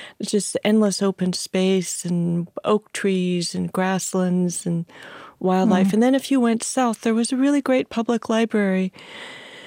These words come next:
Speaker 1: And the minute I learned how to read, it was as though I'd been given this huge treasure. Every book was a box I suddenly knew how to open. And wi-,
Speaker 2: <laughs>
Speaker 1: in it, I could meet people,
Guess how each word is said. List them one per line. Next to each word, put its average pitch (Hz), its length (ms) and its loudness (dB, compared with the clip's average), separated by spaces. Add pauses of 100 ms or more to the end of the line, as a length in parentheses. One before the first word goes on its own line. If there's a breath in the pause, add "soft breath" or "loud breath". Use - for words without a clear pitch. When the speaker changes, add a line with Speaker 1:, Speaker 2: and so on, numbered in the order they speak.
(760 loud breath)
Speaker 1:
And 247 260 6
the 240 80 6
minute 254 280 6
I 240 100 6
learned 233 300 6
how 220 200 4
to 220 220 -2
read, 233 340 4
it 208 60 4
was 190 200 2
as 190 140 0
though 202 140 2
I'd 202 120 2
been 190 140 2
given 208 280 2
this 185 160 -2
huge - 380 -2
treasure. 202 500 0
Every 196 320 2
book 202 400 -2
was 185 180 2
a 180 60 -2
box 175 480 -2
I 175 100 0
suddenly 185 600 0
knew 180 180 2
how 175 220 0
to - 240 -6
open. 180 360 0
And 170 260 0
wi-, 190 260 2
Speaker 2:
<laughs> - 40 -20
Speaker 1:
in 202 160 4
it, 185 240 0
I 190 140 0
could 185 260 -2
meet 190 340 0
people, 180 640 0